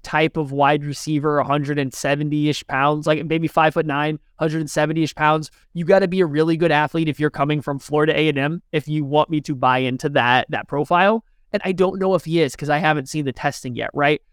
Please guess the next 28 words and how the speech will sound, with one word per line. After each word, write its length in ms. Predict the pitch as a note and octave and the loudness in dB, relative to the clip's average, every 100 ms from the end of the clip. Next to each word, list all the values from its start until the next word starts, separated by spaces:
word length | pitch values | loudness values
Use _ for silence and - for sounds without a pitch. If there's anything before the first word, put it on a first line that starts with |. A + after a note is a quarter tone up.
| _ | _
Some 320 | - - D#3+ E3+ | -10 0 2 2
of 100 | F3 | 0
the 80 | |
film 300 | E3+ F#3+ F#3 | 0 0 0
is 140 | E3+ C#3 | 0 -4
good, 400 | C4 B3 G3+ E3 | 2 4 4 -2
but 120 | F3 | -2
you're 120 | E3 | -2
playing 400 | - - E3 D#3+ | -4 -2 0 0
against 480 | D3 - D#3+ C#3+ - _ _ _ - | -2 -2 -4 -4 -12 _ _ _ 0
a 140 | E3 | 0
lower 420 | C3 C3 D3+ D3+ | 2 0 0 0
level 360 | C3+ C3+ C#3 C#3 | 2 2 2 -4
of 80 | A#2 | -4
opponent. 480 | - C3+ D#3+ - | -6 -2 -2 -2
So 220 | - E3 - _ _ _ | -2 -4 -4 _ _ _
I 120 | F#3+ F#3 | -2 0
think 180 | A#3+ | 0
he's 160 | - G3+ | -2 -4
certainly 460 | - F#3+ G3+ G#3+ F#3+ | 0 0 0 -2 -2
worth 420 | D#3+ E3 F3 - | -2 -2 -2 -4
a 140 | D#3+ C#3 | -4 -4
look 420 | C3 C#3 - - _ - | -4 -6 -6 -20 _ -10
later 440 | C#3+ C#3 C#3+ C#3+ C3+ | -2 2 2 2 0
in 180 | C#3 B2+ | -2 -4
the 60 | |
draft. 460 | B2+ C3+ G2+ - - _ C3 | -2 0 0 -4 -16 _ 2
Absolutely. 920 | C#3 C#3+ - C3+ C3 E3+ E3 E3+ | 2 2 -6 -4 -2 -2 -2 -4